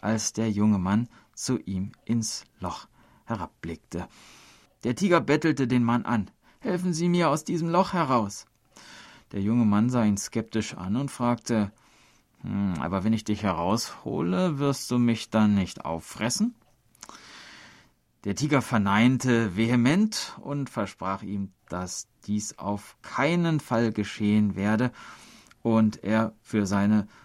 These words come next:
Befreiung alles tun werde. Der junge Mann hatte nun Mitleid mit ihm und ließ ihm ein großes Baumstück herunter, worüber der Tiger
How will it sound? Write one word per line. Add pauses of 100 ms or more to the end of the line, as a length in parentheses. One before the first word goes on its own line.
(220)
Befreiung
alles
tun
werde. (1000)
Der
junge
Mann (300)
hatte
nun
Mitleid
mit
ihm (460)
und
ließ
ihm
ein
großes
Baumstück
herunter, (1040)
worüber (100)
der (100)
Tiger